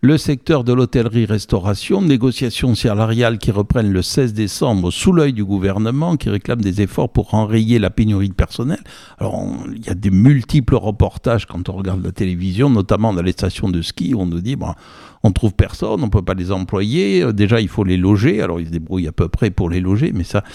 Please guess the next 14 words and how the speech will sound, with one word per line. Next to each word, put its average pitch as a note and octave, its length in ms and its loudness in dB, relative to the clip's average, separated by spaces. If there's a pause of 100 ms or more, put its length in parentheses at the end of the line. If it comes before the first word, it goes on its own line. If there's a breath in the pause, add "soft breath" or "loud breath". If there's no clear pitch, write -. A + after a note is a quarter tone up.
(320 loud breath)
c'est A2 200 2
pareil A2+ 360 0
pour G#2 180 -2
les F#2+ 140 2
saisonniers, G#2 800 4
euh, F2+ 180 2
en G2+ 140 4
été, G#2 260 2
notamment F#2+ 340 0
en F#2 120 2
Corse - 280 -2
où G#2+ 60 -2
j'avais F2+ 300 -2
été F#2 280 -2